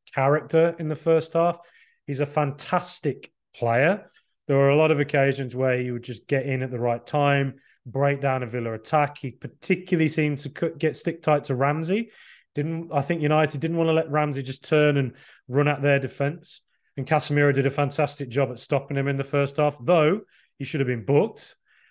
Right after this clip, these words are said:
I mean, the most blatant booking you're ever gonna see in your life. Of course, it wasn't a booking. You just play on.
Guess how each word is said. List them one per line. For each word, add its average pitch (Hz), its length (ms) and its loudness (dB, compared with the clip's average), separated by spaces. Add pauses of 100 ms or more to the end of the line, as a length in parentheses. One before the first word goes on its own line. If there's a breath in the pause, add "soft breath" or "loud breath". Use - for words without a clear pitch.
(160 soft breath)
I 139 40 -8
mean, 139 140 0
the 147 60 4
most 131 180 2
blatant 156 380 4
booking 151 320 0
you're 139 100 2
ever 135 160 0
gonna 131 180 -2
see 131 280 0
in 120 60 -6
your 131 120 -2
life. 175 420 0 (500)
Of 120 140 -12
course, 175 400 0
it 151 80 -4
wasn't 151 300 -4
a 151 40 -2
booking. 175 420 -4
You 151 100 -10
just 120 260 -16
play 151 240 2
on. 165 200 2